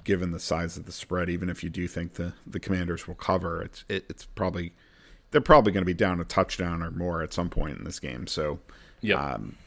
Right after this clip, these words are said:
Speaker 1: that should create some, some pass catching opportunities for Gibson. Like, I would feel, con-, you know, I'd feel perfectly fine slotting him in as my R B two this week, even though I have him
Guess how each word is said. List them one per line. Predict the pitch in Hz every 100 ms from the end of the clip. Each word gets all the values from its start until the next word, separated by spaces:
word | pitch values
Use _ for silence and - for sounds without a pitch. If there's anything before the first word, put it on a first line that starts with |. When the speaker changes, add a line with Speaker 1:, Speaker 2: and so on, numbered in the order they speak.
| - - -
Speaker 1:
that | - 107 -
should | 87
create | - 87 76
some, | 82 78 -
some | - 78 60 - -
pass | 82 78
catching | - 62 -
opportunities | 71 - - 69 -
for | -
Gibson. | - 71 - 65
Like, | 76 82
I | 98
would | 98 -
feel, | 87 85 98 - - - - - -
con-, | - 98 -
you | 113
know, | 92 71 76
I'd | 143
feel | - 113
perfectly | - 104 92 85 87
fine | - 67 65
slotting | - 57 58 87
him | -
in | 67
as | - -
my | 65
R | 62
B | 57
two | - 52
this | - -
week, | 85 -
even | 78
though | 71
I | 76
have | -
him | -